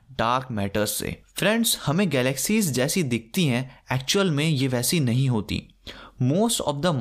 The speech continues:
mass एक गैलेक्सी का एक ऐसे मैटर से बना होता है जिसके बारे में हम जानते ही नहीं, वो होता है डार्क मैटर। So far कंप्यूटर मॉडल्स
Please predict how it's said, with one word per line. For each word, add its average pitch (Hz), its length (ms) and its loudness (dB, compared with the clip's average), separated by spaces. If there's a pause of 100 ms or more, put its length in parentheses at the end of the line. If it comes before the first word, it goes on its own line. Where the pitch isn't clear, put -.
mass 120 320 0 (240)
एक 151 160 0
गैलेक्सी 123 480 0
का 117 400 -2 (360)
एक 165 280 -2
ऐसे 185 280 2
मैटर 175 320 0
से 185 160 0
बना 120 240 0
होता 131 320 0
है 117 360 -4
जिसके 123 260 0
बारे 117 320 0
में 120 260 -2 (320)
हम 139 220 0
जानते 104 400 0
ही 113 180 2
नहीं, 98 220 -4 (340)
वो 123 100 2
होता 127 260 0
है 156 240 -2 (260)
डार्क 110 360 0
मैटर। 95 440 -2 (380)
So 226 240 2
far 127 300 0 (400)
कंप्यूटर 202 460 2
मॉडल्स 127 760 0